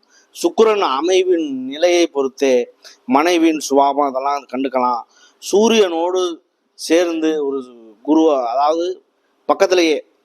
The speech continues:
புதனுக்கு அடுத்தபடியா சுக்கிரன் தான் இருப்பாரு. அப்ப சுக்கிரன் வந்து அஸ்தமனமானாலோ, வக்ரமானாலோ, நீசமானாலோ, இல்ல திதி சூனியத்துக்குள்ள அகப்பட்டாலோ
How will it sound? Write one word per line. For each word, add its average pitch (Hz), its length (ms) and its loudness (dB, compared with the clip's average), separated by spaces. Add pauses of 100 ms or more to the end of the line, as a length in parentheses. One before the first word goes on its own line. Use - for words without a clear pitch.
(400)
புதனுக்கு 165 460 0
அடுத்தபடியா 175 500 -2 (140)
சுக்கிரன் 160 340 -4
தான் 147 100 -2
இருப்பாரு. 110 280 -8 (500)
அப்ப 185 260 4 (120)
சுக்கிரன் 247 580 2
வந்து 185 260 -4 (760)
அஸ்தமனமானாலோ, 131 1040 -2 (680)
வக்ரமானாலோ, 151 1080 0 (640)
நீசமானாலோ, 160 1160 0 (580)
இல்ல 196 160 4 (180)
திதி 233 380 2
சூனியத்துக்குள்ள 220 640 2 (460)
அகப்பட்டாலோ 147 760 -2